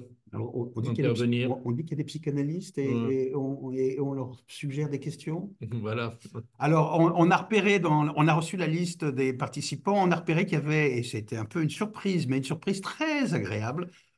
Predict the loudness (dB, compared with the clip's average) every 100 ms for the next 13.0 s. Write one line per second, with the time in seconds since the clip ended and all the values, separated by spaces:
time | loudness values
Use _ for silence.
0 | _ _ 0 2 4 4 4 4 4 0
1 | -2 -2 0 0 -2 -6 -2 0 0 0
2 | -2 -2 -2 -2 -4 -6 -2 0 0 -2
3 | -4 -4 -6 -10 _ _ _ _ -20 -20
4 | -20 _ -4 -4 -4 -4 -4 -2 0 0
5 | 2 2 0 -4 -4 -2 0 2 2 2
6 | 0 0 -2 -2 -2 -2 -2 -2 -4 -6
7 | -6 -8 -4 -4 -2 -2 -2 0 2 2
8 | 2 4 4 2 0 -2 -2 -2 -4 -2
9 | 0 0 -2 -2 -2 0 -2 -2 -2 0
10 | 2 2 2 0 -2 -6 -12 _ _ _
11 | -6 -2 0 0 -2 -6 -6 -4 -6 -8
12 | -4 -2 -2 -2 -2 -4 -2 -4 -6